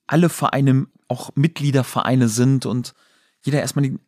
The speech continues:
ähnliche Startvoraussetzungen hat. Ist ja nicht so, dass, dass Bayern München so diesen Wettbewerbsvorsprung, den sie haben, geschenkt bekommen haben, sondern wenn ich mich so an die Gründungsjahre der Bundesliga erinnere, da hat Bayern München nicht in der Bundesliga gespielt, sondern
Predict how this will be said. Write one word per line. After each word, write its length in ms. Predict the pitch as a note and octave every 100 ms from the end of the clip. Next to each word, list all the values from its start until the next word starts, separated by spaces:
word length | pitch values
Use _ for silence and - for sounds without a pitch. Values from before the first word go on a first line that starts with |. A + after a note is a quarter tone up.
| -
ähnliche 300 | D3 C#3+ C3
Startvoraussetzungen 960 | - D3 D#3+ - A#2+ B2 - - A#2+ A2+
hat. 140 | A#2
Ist 120 | C3
ja 60 | C#3
nicht 160 | C#3
so, 80 | C#3+
dass, 320 | C#3+ C3 -
dass 160 | C3 B2+
Bayern 260 | C3+ C3+ C#3
München 400 | D3+ D3+ D3+ C#3 _ _ _
so 140 | - B2+
diesen 320 | C#3 C3 A#2+
Wettbewerbsvorsprung, 920 | D#3+ D3+ C3+ C#3 - - C#3 - C3
den 140 | B2+ B2+
sie 100 | C3
haben, 160 | C#3
geschenkt 380 | B2 - D#3+ E3+
bekommen 380 | C3+ B2+ B2 A#2+
haben, 260 | A#2+ A#2+
sondern 300 | A#2+ B2 C3 - _ _ -
wenn 100 | C3+
ich 40 |
mich 100 | C3
so 80 | C3
an 60 |
die 60 | C3
Gründungsjahre 520 | A#2 C#3+ D3+ - C#3+
der 80 | C#3
Bundesliga 380 | C3 D3 - D#3
erinnere, 320 | D3 D3+ D#3
da 120 | C#3
hat 140 | C3 C3
Bayern 200 | C3 C#3+
München 360 | C#3+ D3+ D3+
nicht 160 | E3+ -
in 80 | B2+
der 60 |
Bundesliga 420 | A#2 A#2+ - A2+
gespielt, 400 | A2 A2 - C#3
sondern 220 | B2+ C3